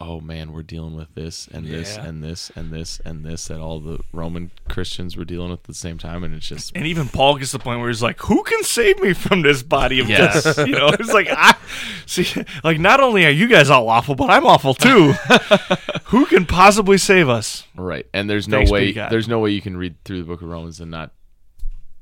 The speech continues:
Speaker 1: put yourself in the, you know, embody yourself in what is being talked about there. And
Speaker 2: Ah,
Speaker 1: anyway.
Speaker 2: and it's impossible to not love Paul by the end of the book, too.
Speaker 1: Yeah,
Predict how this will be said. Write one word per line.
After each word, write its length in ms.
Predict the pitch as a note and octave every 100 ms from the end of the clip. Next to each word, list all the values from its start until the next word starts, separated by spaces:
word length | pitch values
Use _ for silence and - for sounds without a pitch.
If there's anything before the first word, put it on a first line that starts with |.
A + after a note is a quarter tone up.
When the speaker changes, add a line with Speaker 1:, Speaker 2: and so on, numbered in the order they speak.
| - - - - - - - -
Speaker 1:
put 240 | G2 -
yourself 400 | E2 - D#2+ -
in 200 | D#2+ E2+
the, 320 | E2 D#2 D2+ - - - - - -
you 120 | E2+
know, 140 | D#2+
embody 360 | E2+ E2 D#2 E2
yourself 420 | D#2 - D#2 E2
in 280 | D#2 D#2+ D#2
what 240 | D#2+ D#2+
is 180 | D#2 D#2
being 380 | - D2+ C#2 D2
talked 260 | - C#2 -
about 220 | - -
there. 120 | -
And 160 | C#2 - -
Speaker 2:
Ah, 180 | D#3+ E2+
Speaker 1:
anyway. 140 | E3+
Speaker 2:
and 200 | E3+ -
it's 140 | D3+ F3+
impossible 400 | F3+ F#3+ F3 C#3+
to 40 |
not 200 | B2 C3
love 280 | A#2+ A#2 -
Paul 280 | A2+ A2+ A2+
by 120 | A2+
the 40 | G#2
end 80 | G#2+
of 100 | G#2+
the 40 |
book, 240 | G#2+ G#2
too. 140 | - A2+
Speaker 1:
Yeah, 180 | A#2+